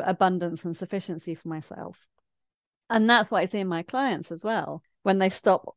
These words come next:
hoarding what they've got or, or shrinking and holding themselves back, when they create sufficiency for themselves through a practice of rest and appreciation and speaking kindly to themselves, when they build this abundant relationship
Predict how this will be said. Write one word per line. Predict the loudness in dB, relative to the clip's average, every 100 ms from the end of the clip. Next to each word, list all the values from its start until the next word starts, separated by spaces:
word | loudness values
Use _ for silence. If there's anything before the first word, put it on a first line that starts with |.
| -18
hoarding | 0 4 6 6 6 2
what | 0 0
they've | -2 2
got | 2 4 0 -4 -8 -8
or, | -2 0 0 -4 -8
or | -4 -2 -2
shrinking | -4 0 0 0 0 -2 -4 -6 -6
and | -4 -4 -6 -18 _
holding | -4 -2 -2
themselves | -4 -4 -4 -4 -6
back, | -6 -6 -8 -12 _ _ -2
when | 0 2
they | 0
create | -2 0 2 2 0
sufficiency | -8 -8 -8 -8 -8 -10
for | -8
themselves | -10 -8 -8 -6 -8 -10 -18 -20 _ _ _ _ _ _ _ -16
through | 2 8 10 8
a |
practice | 6 2 0 -2 -6 -2
of | -2 -2 -6
rest | -4 -2 0 -2 -4 -10 -8
and | -8
appreciation | -6 -6 -8 -4 -2 -2 -4 -4 -4 -2 -2 -4
and | -6 -8 -10 -12 -16 -20 _ _ _
speaking | 4 4 -2
kindly | 0 2 2 -2
to | -4
themselves, | -8 -8 -6 -6 -4 -8 -8
when | -6
they | -6
build | -2 0 2 0
this | -4 -6
abundant | -6 -6 -6 -6
relationship | -4 -4 -8 -10 -10